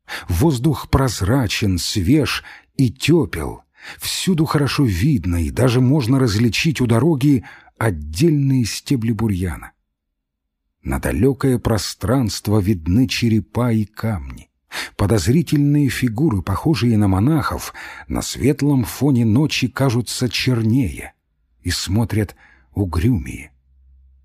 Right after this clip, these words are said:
Чаще и чаще среди монотонной трескотни,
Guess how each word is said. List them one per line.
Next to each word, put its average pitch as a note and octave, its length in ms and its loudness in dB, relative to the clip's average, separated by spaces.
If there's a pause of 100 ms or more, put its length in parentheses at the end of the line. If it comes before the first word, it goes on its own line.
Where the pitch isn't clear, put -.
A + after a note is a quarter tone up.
(100)
Чаще - 680 -2
и G2+ 180 2
чаще A2 640 -4
среди F#2+ 440 0
монотонной A#2+ 720 0
трескотни, G#2 1080 -2